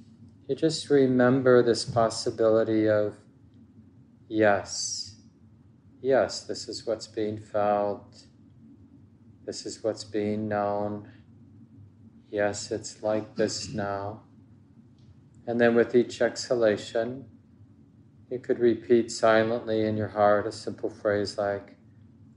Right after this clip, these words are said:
"Letting everything be," "allowing things to be," something like that. So experiment, if it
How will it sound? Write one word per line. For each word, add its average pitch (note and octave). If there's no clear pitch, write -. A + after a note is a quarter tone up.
"Letting A2
everything A2
be," G#2+
"allowing G#2
things G#2
to -
be," G2+
something -
like F#2+
that. F#2+
So C3
experiment, C3
if A2+
it A#2+